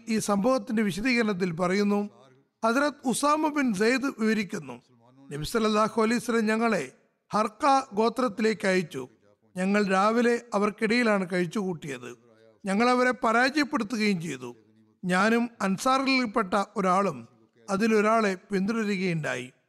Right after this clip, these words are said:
അങ്ങനെ ഞങ്ങൾ അയാളെ പിടികൂടിയപ്പോൾ അയാൾ ലാ ഇലാഹ ഇല്ലല്ലാ എന്ന് പറഞ്ഞു. അത് കേട്ടപ്പോൾ അൻസാരി സുഹൃത്ത് പിൻവാങ്ങി. പക്ഷേ ഞാൻ എൻ്റെ അമ്പെടുത്ത് അയാളെ കുത്തി. അങ്ങനെ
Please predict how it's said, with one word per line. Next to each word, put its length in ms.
അങ്ങനെ 300
ഞങ്ങൾ 420
അയാളെ 300
പിടികൂടിയപ്പോൾ 920
അയാൾ 340
ലാ 240
ഇലാഹ 420
ഇല്ലല്ലാ 500
എന്ന് 140
പറഞ്ഞു. 420
അത് 200
കേട്ടപ്പോൾ 580
അൻസാരി 480
സുഹൃത്ത് 540
പിൻവാങ്ങി. 560
പക്ഷേ 480
ഞാൻ 260
എൻ്റെ 160
അമ്പെടുത്ത് 600
അയാളെ 320
കുത്തി. 460
അങ്ങനെ 440